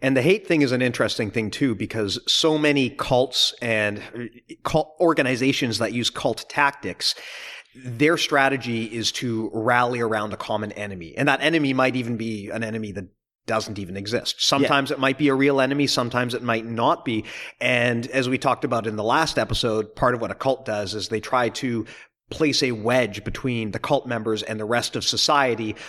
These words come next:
Speaker 1: One of the ways that they do that is by creating a common enemy that you can rally around.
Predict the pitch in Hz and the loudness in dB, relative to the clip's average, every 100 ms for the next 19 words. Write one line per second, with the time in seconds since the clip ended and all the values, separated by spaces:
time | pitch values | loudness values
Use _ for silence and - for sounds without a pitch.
0 | - - 139 160 139 139 139 123 123 120 | -18 0 2 4 2 4 2 2 0 0
1 | 139 147 110 104 113 110 101 113 107 98 | 2 2 2 -2 -2 -4 -2 0 0 -2
2 | - 127 120 127 120 107 - 135 117 120 | -6 -2 0 2 0 -4 -4 -2 -2 -2
3 | 120 120 117 117 113 127 113 117 110 107 | -4 -4 -2 -2 -4 -6 -4 -2 2 0
4 | 104 95 95 95 78 | 0 -4 -4 -4 -6